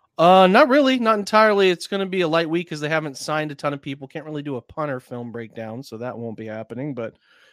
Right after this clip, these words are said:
probably touch on the importance of why they needed to add a punter with a bigger leg, and, and based on his results last year, they were pretty strong. So something on that, but we have a fun idea coming up with the draft, twenty prospects in twenty days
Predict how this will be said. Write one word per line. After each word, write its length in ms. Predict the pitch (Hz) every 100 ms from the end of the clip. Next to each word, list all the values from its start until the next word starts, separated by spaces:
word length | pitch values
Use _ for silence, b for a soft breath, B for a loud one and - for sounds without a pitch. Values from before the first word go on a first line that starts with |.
| b -
probably 360 | 208 196 160
touch 300 | 143 160 147
on 400 | 147 139 139 139
the 140 | 135 135
importance 560 | 127 - 156 147 139
of 80 | 127
why 240 | 127 131 131
they 160 | 127
needed 420 | 123 135 143 131
to 160 | 135 139
add 320 | 123 123 123 - _ _ _ _
a 60 | 123
punter 400 | - 147 139 135
with 180 | 131 131
a 40 |
bigger 340 | 123 127 127
leg, 340 | 123 123 123 131
and, 280 | 123 123 131
and 220 | 123 120
based 260 | 123 123 127
on 80 |
his 160 | 123 120
results 420 | 120 123 120 -
last 360 | 123 117 120 -
year, 100 | 120
they 100 | 120
were 100 | 120
pretty 260 | - 120
strong. 480 | 113 - 117 113 127
So 360 | 143 127 123 120 _ _ _ _ _ -
something 320 | 262 277 240
on 160 | 214
that, 320 | 202 190 185 160
but 80 | 160
we 140 | 180
have 180 | 190 175
a 40 |
fun 320 | 170 185 180 180
idea 440 | 165 156 165 165
coming 300 | 165 160 156
up 120 | 151
with 100 | 147
the 80 | 139
draft, 420 | 131 147 147 143
twenty 200 | - 151
prospects 600 | 139 156 143 - 143 -
in 80 | 135
twenty 260 | - 147 135
days 480 | 135 135 135 135